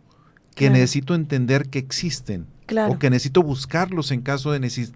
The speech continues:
Speaker 1: de necesitar algo para poder integrarme a alguno de esos grupos o para poder s-, salir fortalecido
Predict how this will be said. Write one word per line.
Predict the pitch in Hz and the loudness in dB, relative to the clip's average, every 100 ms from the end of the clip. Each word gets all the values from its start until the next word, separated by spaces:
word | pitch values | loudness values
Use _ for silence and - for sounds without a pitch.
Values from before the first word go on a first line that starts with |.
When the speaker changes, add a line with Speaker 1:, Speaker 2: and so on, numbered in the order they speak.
| - | -8
Speaker 1:
de | 120 113 | -4 -2
necesitar | 117 117 - 127 | -2 -4 -6 -2
algo | 135 131 131 - - - _ | 0 -2 -4 -10 -18 -20 _
para | - 123 123 | 0 0 0
poder | 117 123 131 | 0 0 0
integrarme | 156 131 113 123 151 160 | 0 -2 -2 0 0 -2
a | 139 | -4
alguno | 120 127 | -4 -4
de | |
esos | 131 135 120 | -4 -6 -8
grupos | 127 131 131 | -8 -8 -8
o | 127 | -6
para | 127 110 | -4 -4
poder | - 113 120 131 | -2 0 0 0
s-, | 135 - - | -6 -16 -18
salir | - 123 123 | -6 -2 -2
fortalecido | 127 131 131 107 104 120 123 127 | -2 -6 -6 -8 -6 -4 -4 -4